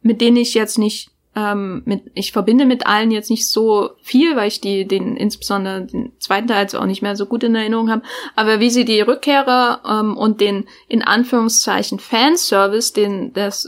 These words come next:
äh, vielleicht in einer anderen Serie darstellen würde, ähm, nutzen, um die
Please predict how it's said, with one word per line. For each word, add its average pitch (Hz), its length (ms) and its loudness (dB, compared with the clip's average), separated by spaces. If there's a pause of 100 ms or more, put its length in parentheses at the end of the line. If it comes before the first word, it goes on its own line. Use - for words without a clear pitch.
äh, 190 160 -4
vielleicht 190 360 -2
in 202 60 -2
einer - 100 0
anderen 254 300 4
Serie 185 200 0
darstellen 180 520 -4
würde, 190 260 -2 (400)
ähm, 208 400 2
nutzen, 269 420 4
um 233 360 4
die 214 280 0